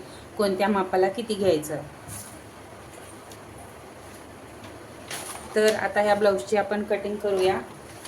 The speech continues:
खूप सोपं पद्धतीने मी तुम्हाला बॅक पार्ट कसा कट करते ते दाखवते.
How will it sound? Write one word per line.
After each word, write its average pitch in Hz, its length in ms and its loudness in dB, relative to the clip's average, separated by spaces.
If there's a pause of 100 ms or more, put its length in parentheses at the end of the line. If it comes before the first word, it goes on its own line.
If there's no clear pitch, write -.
खूप 247 200 -2
सोपं 226 500 6
पद्धतीने 214 640 2
मी 214 220 0
तुम्हाला 208 300 2
बॅक 190 320 0
पार्ट 196 120 2
कसा 202 300 2
कट 202 160 -2 (120)
करते 190 300 0
ते 196 80 -2
दाखवते. 185 600 0